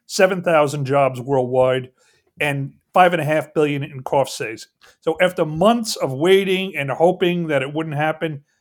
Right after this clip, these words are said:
bam, it happened today. Nine A M, the pink slip started flying at E S P N's campus in Bristol, Connecticut. Uh,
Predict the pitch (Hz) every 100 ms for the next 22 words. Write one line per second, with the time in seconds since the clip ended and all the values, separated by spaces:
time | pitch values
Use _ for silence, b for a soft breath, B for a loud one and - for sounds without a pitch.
0 | _ _ _ - 165 147 101 - _ _
1 | - 131 147 143 147 131 135 117 101 110
2 | 123 131 165 190 185 180 165 160 160 151
3 | _ _ _ - - 202 196 - - 180
4 | 175 - 175 156 147 - 156 151 151 147
5 | 147 143 b b b b 147 143 139 165
6 | 156 151 - 151 147 139 - 156 151 156
7 | 143 - - _ _ _ _ 147 123 151
8 | 151 139 - 147 147 147 151 151 _ b
9 | b b _ 127 123